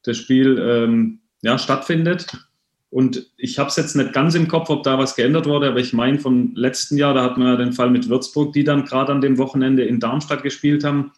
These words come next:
Ich meine, dass wir fünfzehn Spieler, ähm, aus dem Kader, ähm, bereit sein müssen sozusagen oder außerhalb von Corona bereit sein müssen, damit das Spiel stattfindet.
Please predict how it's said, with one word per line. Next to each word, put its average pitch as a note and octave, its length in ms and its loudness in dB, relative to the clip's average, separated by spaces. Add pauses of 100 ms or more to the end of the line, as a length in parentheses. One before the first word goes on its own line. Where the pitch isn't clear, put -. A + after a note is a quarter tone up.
(440)
Ich A#2 160 -6
meine, B2+ 180 4
dass D3+ 160 2
wir C#3+ 100 4
fünfzehn D#3 600 2
Spieler, D3+ 760 2
ähm, B2+ 520 2 (640)
aus B2 180 0
dem B2 140 0
Kader, B2 720 0
ähm, B2 480 -2 (500)
bereit B2+ 380 2
sein C#3+ 200 4
müssen D3 240 4
sozusagen C#3+ 640 0
oder A#2 440 0 (500)
außerhalb C#3 460 2
von C3 140 2
Corona B2 380 2
bereit C#3 340 0
sein C#3 220 -2
müssen, C#3+ 420 -2 (580)
damit C3 220 4
das B2+ 100 0
Spiel B2+ 180 0
stattfindet. D3 840 0